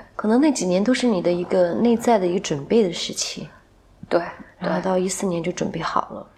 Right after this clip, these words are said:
Speaker 2: 对。
Speaker 1: 然后就出发了。
Speaker 2: 不好说准备好了没有。
Speaker 1: 应该是准备好了，
Speaker 2: 但
Speaker 1: 既然已经出发了，说明就是准备好了。
Speaker 2: 但，但一一年，我觉得那一次还是，就在整个那舞动，舞动的课程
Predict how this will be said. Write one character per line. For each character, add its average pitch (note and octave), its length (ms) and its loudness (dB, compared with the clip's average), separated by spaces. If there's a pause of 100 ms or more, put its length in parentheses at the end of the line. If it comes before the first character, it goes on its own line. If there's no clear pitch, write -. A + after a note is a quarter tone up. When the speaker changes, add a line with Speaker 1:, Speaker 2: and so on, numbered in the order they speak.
(140)
Speaker 2:
对。 - 160 -14
Speaker 1:
然 D#3+ 120 -12
后 D#3+ 80 -16
就 D#3+ 120 -16
出 - 200 -14
发 - 160 -12
了。 - 120 -10 (240)
Speaker 2:
不 A#3+ 40 2
好 G#3 140 2
说 G#3 260 -4
准 F3 160 -4
备 E3+ 80 0
好 F#3 260 -2
了 E3 100 -4
没 D#3+ 220 -2
有。 F3+ 120 2 (600)
Speaker 1:
应 B3+ 60 4
该 D#4 140 6
是 D#4+ 100 4
准 F#3 160 2
备 E3 120 6
好 E3+ 160 4
了， C#3 60 0
Speaker 2:
但 D#3+ 40 -2
Speaker 1:
既 D4+ 120 4
然 C4+ 200 6
已 A3 80 6
经 F3 140 0
出 A#3 160 -2
发 A3+ 240 2
了， G3 100 4
说 G#3 160 2
明 G3 100 0
就 G#3+ 120 2
是 A3 60 2
准 F#3 120 0
备 A3 80 2
好 - 60 2
了。 - 180 -4
Speaker 2:
但， B3 180 0
但 - 20 -2
一 A#3 140 -2
一 B3+ 120 -2
年， F3 360 -2 (120)
我 E3+ 120 -4
觉 F#3 200 -4
得 F#3+ 240 -6
那 A3 200 0
一 F#3+ 60 -6
次 F#3+ 260 -4
还 F3 220 -6
是， - 180 -2
就 A#3 160 2
在 A3+ 180 2 (200)
整 E3+ 220 -4
个 A3+ 200 4
那 G3+ 140 -2
舞 E3+ 160 -4
动， E3+ 240 -4 (240)
舞 E3 80 -6
动 F3 160 -6
的 F#3 80 -6
课 A3 160 -6
程 F#3 160 -6